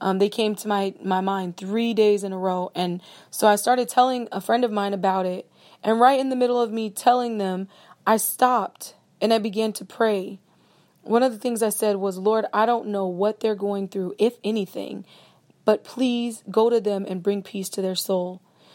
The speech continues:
The next day, after I had this conversation with my friend, I, um, was scrolling through Instagram and it said, "People you may know." And it was the same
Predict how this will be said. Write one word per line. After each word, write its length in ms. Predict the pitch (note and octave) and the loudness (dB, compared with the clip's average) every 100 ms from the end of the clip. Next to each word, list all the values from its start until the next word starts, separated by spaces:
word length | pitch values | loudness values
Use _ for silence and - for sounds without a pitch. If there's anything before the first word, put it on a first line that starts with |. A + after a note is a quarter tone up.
| - - | -16 -2
The 100 | A3 | 2
next 280 | A#3 B3+ A3 | 2 0 -2
day, 420 | A#3 A#3+ A3+ - | 4 4 4 0
after 260 | G#3+ A3 | -2 0
I 60 | A3 | 0
had 100 | G#3 | 0
this 100 | G3 | -4
conversation 600 | - G3+ G3 G#3 G#3 G#3 | -4 -2 -2 -2 -2 -4
with 100 | G3 | -4
my 160 | G3+ G3 | -4 -2
friend, 300 | G#3 G3+ G3 - | -2 -2 -2 0
I, 160 | G#3 G3 - - | 0 0 -4 -2
um, 320 | G3 F#3+ F#3+ - - - | -2 -2 -6 -14 -14 -4
was 180 | G#3+ - | -2 4
scrolling 320 | B3 C4 B3+ | 4 4 0
through 140 | B3 | -4
Instagram 380 | A3+ - G#3+ G#3+ | -4 -4 -2 -2
and 80 | G#3+ | -2
it 80 | G#3 | -2
said, 180 | G#3+ | -4
"People 260 | - G#3+ A3 | -4 -4 -2
you 120 | G#3 | -2
may 180 | G3+ G#3 | -2 0
know." 200 | A#3+ B3 | 0 0
And 160 | G3 G3 | -2 -4
it 80 | |
was 140 | G3 F#3+ | -4 -6
the 80 | G3 | -6
same 360 | - G#3 G#3 | -2 -2 -4